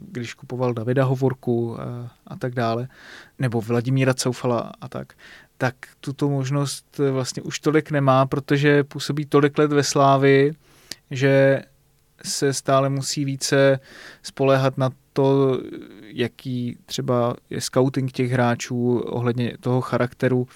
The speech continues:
ehm, na hlasy,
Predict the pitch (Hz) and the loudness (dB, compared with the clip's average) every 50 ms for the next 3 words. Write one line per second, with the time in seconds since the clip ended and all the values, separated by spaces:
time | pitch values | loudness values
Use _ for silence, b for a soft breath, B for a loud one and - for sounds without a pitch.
0 | B B B B B B B B - 127 117 117 117 117 113 117 113 110 - - | B B B B B B B B -8 -6 -4 -2 -2 -2 -4 -4 -6 -8 -10 -14
1 | _ _ _ _ _ _ _ _ _ - 127 123 113 117 117 113 107 117 117 117 | _ _ _ _ _ _ _ _ _ -8 -4 -2 0 0 0 0 0 0 -2 -2
2 | - - - 131 127 123 120 120 120 123 | 0 0 2 2 4 4 2 0 -2 -6